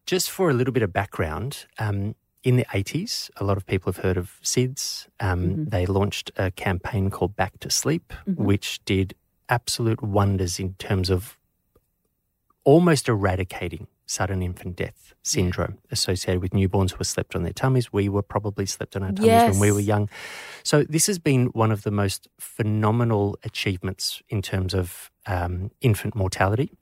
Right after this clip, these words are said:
Speaker 1: but it came with two side effects. The first one being colic. So babies are far less settled when they're slept on their backs. And we then have to deal with that as a problem. And the second one is plagiocephaly, because if you spend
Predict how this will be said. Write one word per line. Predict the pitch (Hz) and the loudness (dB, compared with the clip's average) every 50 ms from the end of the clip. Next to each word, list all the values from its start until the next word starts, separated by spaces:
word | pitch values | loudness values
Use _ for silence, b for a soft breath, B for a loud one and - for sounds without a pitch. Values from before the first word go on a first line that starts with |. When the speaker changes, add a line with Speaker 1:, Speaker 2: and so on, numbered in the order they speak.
| _ - | _ -12
Speaker 1:
but | 214 151 123 117 | -6 -2 -2 -2
it | - - | -2 -4
came | - - - 107 98 98 | -6 -4 -2 0 0 2
with | 95 90 - - | 0 -2 -2 -2
two | - - 107 92 | 0 2 2 2
side | - - 82 82 85 | 2 0 -2 -4 -6
effects. | 92 - - - - - - - B B B B B B B B B B B B B - | -6 -6 -8 -6 -4 -6 -6 -6 B B B B B B B B B B B B B 0
The | - | 0
first | 120 - 143 139 135 - | 2 4 4 4 4 4
one | 135 117 117 101 | 2 2 2 2
being | 104 98 98 101 | 2 0 0 -2
colic. | - - 95 87 98 - - - - - _ _ - | -2 -2 -2 -2 -2 -4 -10 -14 -20 -20 _ _ -8
So | - - 107 | -2 -2 0
babies | 92 95 101 98 - 98 95 | 2 2 2 2 0 0 -2
are | 98 | -4
far | 92 - - - 101 104 101 | -6 -6 -6 -6 -4 -4 -2
less | 92 95 95 | -2 -2 -2
settled | - - - 98 - 127 147 - - _ _ _ - | -2 -4 -4 -6 -6 -8 -10 -14 -18 _ _ _ -2
when | 107 98 92 | 0 2 2
they're | 95 87 | 2 0
slept | - - - 92 - - | 0 0 -2 -2 -2 -2
on | - 87 | -4 -2
their | 90 87 90 | -2 -4 -4
backs. | 90 - - - - - - - B B B B B B B B B B B B - | -6 -8 -10 -10 -10 -10 -10 -10 B B B B B B B B B B B B 0
And | - 110 101 95 95 95 95 98 - - - - - | 2 4 4 4 4 2 2 0 -4 -10 -16 -12 -4
we | - 110 101 92 90 92 95 95 - _ - - | 0 2 2 2 2 0 -2 -4 -6 _ -16 -10
then | - 101 101 90 90 | -4 -2 -2 -2 -2
have | - - 120 - | -2 -2 -2 -2
to | - 113 | -2 -2
deal | 95 95 92 87 | -2 0 0 0
with | 90 87 - | -2 -4 -4
that | - 82 - - _ _ _ _ _ _ - | -6 -8 -8 -10 _ _ _ _ _ _ -2
as | 104 - | -2 -2
a | - | -2
problem. | 87 - - 98 - - - 135 180 185 - _ _ _ _ _ _ _ _ _ _ _ _ _ - - _ _ | -2 0 0 0 2 2 0 0 -2 -4 -8 _ _ _ _ _ _ _ _ _ _ _ _ _ -20 -20 _ _
And | - 120 101 | 0 2 2
the | 98 98 | 2 2
second | - - 151 151 - 160 | 4 4 4 4 4 2
one | 127 104 95 | 2 2 2
is | 95 - | 0 -2
plagiocephaly, | - - 95 90 87 - 92 87 - - 95 92 - - 82 80 82 | -4 -2 -2 -2 -2 -2 -4 -4 -4 -6 -8 -6 -4 -4 -4 -4 -4
because | - 101 - - 104 87 | -6 -6 -4 -4 -4 -2
if | - - - - | -4 -6 -6 -6
you | 107 | -6
spend | 98 - - 143 156 170 165 135 - | -4 0 0 2 2 2 2 0 -2